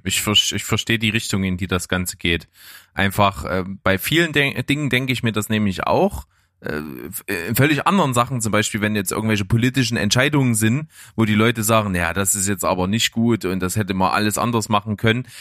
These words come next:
dann denk ich mir immer, "Ja, mach's mal anders, wenn du in der Position bist."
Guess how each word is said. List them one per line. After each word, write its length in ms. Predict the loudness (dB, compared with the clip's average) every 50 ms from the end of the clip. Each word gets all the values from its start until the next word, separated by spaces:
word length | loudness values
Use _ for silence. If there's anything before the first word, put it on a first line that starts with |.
| -20 -20 _ _ 0
dann 180 | 0 0 2 2
denk 220 | 0 0 0 0
ich 180 | -4 -2 0 0
mir 120 | 0 0
immer, 240 | 2 0 0 0 0 -2
"Ja, 180 | -2 -2 -2 -2
mach's 440 | -2 -2 -2 0 0 0 0 0 0
mal 240 | 0 -2 -2 -2 -2
anders, 400 | -2 -2 0 0 0 0 0 0
wenn 140 | -2 -2 0
du 80 | -2 -2
in 120 | -2 0
der 120 | -2 -2 -2
Position 640 | 0 -2 -2 -2 -2 -6 -4 -2 0 0 0 0
bist." 300 | -2 -2 -2 -2 -4 -4